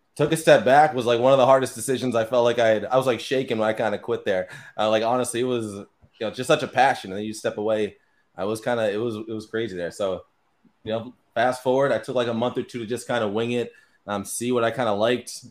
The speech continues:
went on YouTube for a bit, ran, stumbled upon, you know, I was just looking on some, you know,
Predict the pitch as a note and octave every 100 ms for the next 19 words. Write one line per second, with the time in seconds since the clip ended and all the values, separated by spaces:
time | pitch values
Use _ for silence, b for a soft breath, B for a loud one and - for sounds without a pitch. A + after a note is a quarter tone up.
0 | _ - A2+ A#2 G#2+ A#2 B2 C3+ B2+ A2+
1 | B2 A#2 A#2+ B2 - _ _ _ _ _
2 | _ G#2+ C3 C3+ - C#3 C#3+ C#3 C3+ D3+
3 | C#3 C3+ C3+ C3 C3 C#3+ C#3+ C#3 C3+ C3
4 | C#3+ C3+ D#3 C3 A#2 A2